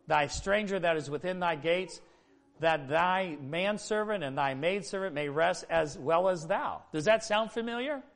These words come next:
Exodus twenty-eight through eleven. But notice how the fourth commandment ends.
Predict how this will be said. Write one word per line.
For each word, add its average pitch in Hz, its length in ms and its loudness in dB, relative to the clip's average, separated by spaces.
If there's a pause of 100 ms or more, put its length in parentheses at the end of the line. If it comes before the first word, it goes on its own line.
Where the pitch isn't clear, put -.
(600)
Exodus 170 420 -2
twenty-eight 139 540 -2
through 170 160 -2
eleven. 165 420 -2 (240)
But 151 140 0
notice 160 320 0
how 156 260 -2 (160)
the 156 80 -4
fourth 131 300 -2
commandment 120 420 -8
ends. 135 420 -12